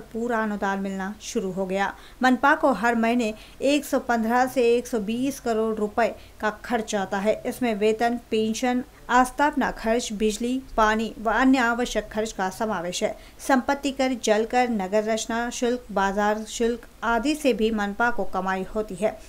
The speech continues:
ऐसे में मनपा की जो आर्थिक तंगी थी, वह कुछ हद तक बेहतर हुई है। हालांकि मनपा पर ठेकेदारों की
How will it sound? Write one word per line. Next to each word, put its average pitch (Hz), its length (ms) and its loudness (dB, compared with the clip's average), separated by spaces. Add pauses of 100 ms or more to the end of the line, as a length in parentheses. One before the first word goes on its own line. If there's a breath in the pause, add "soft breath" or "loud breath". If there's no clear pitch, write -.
(180 loud breath)
ऐसे 294 220 2
में 339 100 4
मनपा 254 380 4
की 294 160 -2
जो 233 140 0
आर्थिक 226 440 2
तंगी 208 320 2
थी, - 220 -6 (320 loud breath)
वह 240 80 6
कुछ 247 320 -2
हद 254 140 2 (100)
तक 214 180 4 (120)
बेहतर 214 420 2 (120)
हुई 202 180 2
है। 190 260 -4 (300 loud breath)
हालांकि 311 420 6
मनपा 220 340 2
पर 226 200 2
ठेकेदारों 214 640 0
की 220 200 -4